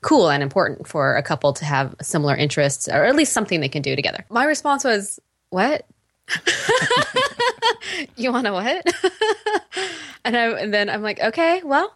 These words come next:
you know, uh, sure, let's give that a try. Uh, I'll, I'll try,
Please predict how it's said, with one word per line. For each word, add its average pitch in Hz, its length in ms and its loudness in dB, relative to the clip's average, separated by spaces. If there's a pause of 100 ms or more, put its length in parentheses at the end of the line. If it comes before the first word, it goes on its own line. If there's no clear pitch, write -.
(140)
you 254 160 -4
know, 302 240 2
uh, 247 180 2
sure, 392 280 2
let's 285 160 4
give 285 160 2
that 302 120 4
a 294 60 4
try. 285 480 2
Uh, 214 320 2 (260)
I'll, 202 200 -2 (340)
I'll 208 220 4
try, 208 500 0